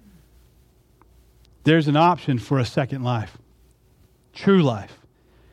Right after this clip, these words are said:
in the presence of God and his angels and of the saints of old. Or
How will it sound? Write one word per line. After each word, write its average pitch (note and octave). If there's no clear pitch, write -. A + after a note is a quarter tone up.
in C#3+
the C3+
presence C#3
of A#2+
God B2
and C3
his B2+
angels C3
and C3
of A#2+
the B2
saints C3
of A#2+
old. A2+
Or G#3